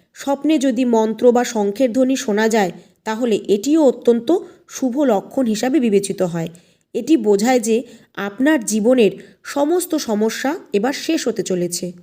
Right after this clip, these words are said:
এবং ইতিবাচক সময় খুব তাড়াতাড়ি আপনার জীবনে প্রবেশ করবে। বন্ধুরা, সপ্তম সংকেতটি হলো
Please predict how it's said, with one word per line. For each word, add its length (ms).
এবং 260
ইতিবাচক 640
সময় 420
খুব 240
তাড়াতাড়ি 400
আপনার 320
জীবনে 240
প্রবেশ 360
করবে। 360
বন্ধুরা, 460
সপ্তম 500
সংকেতটি 520
হলো 260